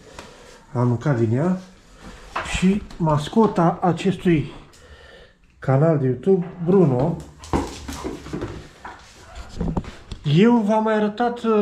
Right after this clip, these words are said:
în imagini apartamentul acesta când am făcut un vlog despre motivele pentru care ne-am mutat în Alba Iulia, dar nu l-am comentat, așa că haideți să fac o scurtă tură,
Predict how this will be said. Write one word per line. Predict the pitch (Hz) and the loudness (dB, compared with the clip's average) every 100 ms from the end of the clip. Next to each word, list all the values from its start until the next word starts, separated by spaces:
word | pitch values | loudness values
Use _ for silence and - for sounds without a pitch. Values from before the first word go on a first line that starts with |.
| 202 190 | 4 4
în | 190 | 2
imagini | 185 185 208 202 175 170 | 2 0 0 0 -4 -4
apartamentul | 165 175 165 170 165 180 180 | -4 -2 -2 -2 0 0 0
acesta | 139 127 202 190 202 190 185 - - _ _ _ _ _ | -4 -2 -6 -4 0 0 0 -6 -18 _ _ _ _ _
când | - 269 | -2 2
am | 220 | 2
făcut | 196 196 - | 0 -2 -2
un | 180 | 0
vlog | 151 185 170 | 2 2 0
despre | 143 165 160 - 165 160 160 160 156 156 160 - - - - - - - - _ _ _ _ _ | -2 -4 -6 -6 -2 0 2 2 0 -2 -8 -20 -20 -20 -20 -20 -20 -20 -20 _ _ _ _ _
motivele | 156 180 185 208 170 143 143 | 2 2 4 2 2 2 2
pentru | 151 147 139 | 0 -4 -4
care | 151 156 | -2 0
ne-am | 139 131 | 0 -2
mutat | 127 143 143 - | -2 -2 -4 -6
în | 165 143 | -4 0
Alba | 160 123 | 0 0
Iulia, | 120 110 110 160 185 - - - | -2 -2 -2 -2 -4 -10 -20 -8
dar | 131 160 | 0 2
nu | 175 | 4
l-am | 220 190 | 4 4
comentat, | 180 185 139 117 135 185 - - - - - - - | 2 2 2 2 0 -4 -6 -16 -18 -20 -20 -16 -6
așa | 185 - 247 | -4 -2 -4
că | 240 226 208 | -2 -4 -2
haideți | 220 214 214 | -2 0 -2
să | 208 | -2
fac | 214 214 - | -2 -2 0
o | 202 | 0
scurtă | 190 - - 220 208 | 0 -2 -2 0 0
tură, | 214 220 214 131 160 | -2 0 2 2 0